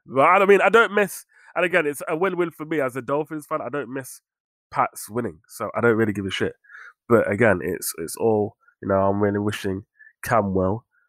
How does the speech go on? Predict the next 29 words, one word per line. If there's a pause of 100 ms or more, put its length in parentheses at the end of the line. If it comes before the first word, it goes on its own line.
(140)
and
hopefully
he
can
go
back
out (100)
there (460)
and,
uh, (420)
make
something (1000)
and,
and
prove
the
doubters
wrong.
Prove
the,
you
know, (220)
thirty-one
teams
that
said
no
to
him.